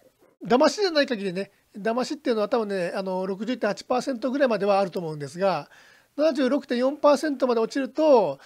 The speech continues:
なかなかね、えー、上げてこれないんじゃないかなというイメージを持ってます。なので、えー、六十一点八パーセントで入れれば一番ね、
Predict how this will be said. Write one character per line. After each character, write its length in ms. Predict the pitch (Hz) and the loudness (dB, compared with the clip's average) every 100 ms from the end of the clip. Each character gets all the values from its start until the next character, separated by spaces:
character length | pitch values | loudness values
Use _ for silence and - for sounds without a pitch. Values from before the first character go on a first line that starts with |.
| - _ - | -20 _ -8
な 120 | 240 | -2
か 120 | 277 | 0
な 100 | 285 | 2
か 100 | 262 | 2
ね、 220 | 247 233 _ - | 0 -2 _ -2
え 180 | 214 208 | -2 -2
ー、 60 | |
上 60 | 208 | -4
げ 60 | 247 | -2
て 100 | 294 | -4
こ 140 | 294 | 0
れ 80 | 285 | 2
な 140 | 277 240 | 4 2
い 60 | |
ん 20 | |
じ 80 | 185 | 0
ゃ 60 | 185 | -2
な 80 | 175 | -4
い 40 | |
か 80 | 170 | -6
な 100 | 143 | -10
と 200 | 123 - _ _ - | -12 -16 _ _ -8
い 60 | |
う 40 | 196 | -6
イ 60 | |
メ 100 | 180 | -4
ー 40 | 165 | -6
ジ 80 | 160 | -8
を 20 | |
持 60 | 139 | -12
っ 40 | |
て 100 | - | -12
ま 140 | 120 | -16
す。 140 | 120 - | -16 -6
な 80 | 285 | -2
の 120 | 254 | 0
で、 340 | 233 226 143 - _ _ _ - | 4 2 2 -8 _ _ _ -6
え 260 | 220 214 | -2 0
ー、 20 | 214 | 0
六 220 | 226 277 | -2 -2
十 80 | 320 | -2
一 80 | |
点 120 | - 226 | 0 0
八 160 | - | 0
パ 140 | - 311 | 2 2
ー 40 | |
セ 120 | 330 | 2
ン 60 | 294 | 0
ト 80 | 233 | 0
で 60 | |
入 160 | 175 233 | 0 0
れ 100 | 233 | 0
れ 80 | 196 | 2
ば 200 | 240 196 | 2 2
一 180 | 156 | -2
番 160 | 254 233 | -2 0
ね、 180 | 233 | 0